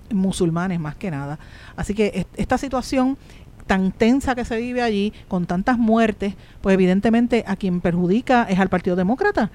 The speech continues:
y Estados Unidos tiene ahí con esos dos frentes, eh, tiene una, una situación muy débil. Añádale a eso tres asuntos adicionales. Añádale a eso la cuestión de la, la caravana de inmigrantes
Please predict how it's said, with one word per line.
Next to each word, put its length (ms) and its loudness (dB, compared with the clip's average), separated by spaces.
y 80 -2
Estados 340 -4
Unidos 300 2
tiene 420 -2
ahí 340 -2
con 320 -4
esos 280 -2
dos 280 4
frentes, 560 0
eh, 140 -8
tiene 220 -2
una, 500 -2
una 140 0
situación 340 -2
muy 180 4
débil. 400 4
Añádale 480 2
a 80 4
eso 240 0
tres 280 2
asuntos 420 0
adicionales. 640 -2
Añádale 420 2
a 160 2
eso 440 0
la 160 0
cuestión 340 0
de 120 2
la, 420 0
la 180 -4
caravana 420 2
de 80 0
inmigrantes 640 -2